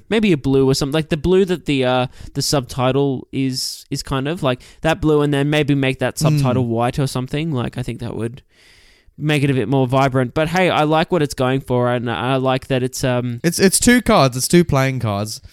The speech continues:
Speaker 2: One of them's a Joker card with Robert De Niro in it, like, putting his hands up, going like, "Hey, I'm a comedian. I'm holding the crown."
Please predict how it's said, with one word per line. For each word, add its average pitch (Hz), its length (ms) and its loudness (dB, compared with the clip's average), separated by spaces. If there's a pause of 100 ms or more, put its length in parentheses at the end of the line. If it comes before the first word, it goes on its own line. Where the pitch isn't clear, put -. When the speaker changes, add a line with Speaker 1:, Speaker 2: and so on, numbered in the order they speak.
(360)
Speaker 2:
One 165 120 2
of 180 60 4
them's 180 180 4
a 143 40 6
Joker 135 300 4
card 101 340 -2
with 110 300 -2
Robert 113 240 -2
De 104 60 -10
Niro 110 200 -2
in 110 60 -2
it, 107 120 -6
like, 113 160 -4
putting 117 200 0
his 110 100 -6
hands 113 200 -4
up, 110 100 -4
going 117 180 0
like, 131 220 -2
"Hey, 180 520 8
I'm 190 180 2
a 233 40 -2
comedian. 120 800 -2 (460)
I'm 139 100 -2
holding 233 600 2
the 240 100 -4
crown." 113 560 0